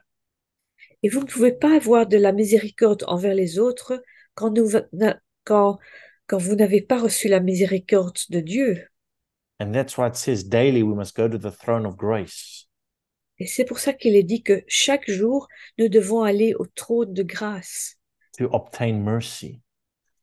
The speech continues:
Speaker 1: pour obtenir la miséricorde.
Speaker 2: To obtain mercy.
Speaker 1: Pour obtenir la miséricorde.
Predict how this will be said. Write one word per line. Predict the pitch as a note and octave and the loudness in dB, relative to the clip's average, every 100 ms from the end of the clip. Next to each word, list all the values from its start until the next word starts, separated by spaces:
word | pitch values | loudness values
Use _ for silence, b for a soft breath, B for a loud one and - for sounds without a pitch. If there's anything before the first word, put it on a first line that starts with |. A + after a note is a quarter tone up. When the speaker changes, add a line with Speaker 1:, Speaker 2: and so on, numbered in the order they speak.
| _ _ _ | _ _ _
Speaker 1:
pour | A3 G#3+ | 0 0
obtenir | - - A3+ G3+ G#3+ G3 | -2 2 2 4 2 2
la | F#3+ | 0
miséricorde. | F#3+ G3 G3 F#3+ F3+ F#3+ F3+ F3+ - - _ _ _ _ _ _ _ _ _ | 0 0 0 -2 -2 0 0 -4 -18 -20 _ _ _ _ _ _ _ _ _
Speaker 2:
To | B2 | 0
obtain | A2 - - C3 | 0 -2 -2 0
mercy. | A2 A2 B2 B2 - A#2+ _ _ _ _ _ _ _ _ _ | 0 0 -2 -6 -14 -18 _ _ _ _ _ _ _ _ _
Speaker 1:
Pour | F#3 G#3 | -2 -2
obtenir | A#3 A#3 A3 A#3 F#3+ | 0 0 0 0 -2
la | E3+ | -2
miséricorde. | A3 G#3+ G#3+ G3+ - F3+ E3 - | -2 0 0 -2 -2 -4 -4 -16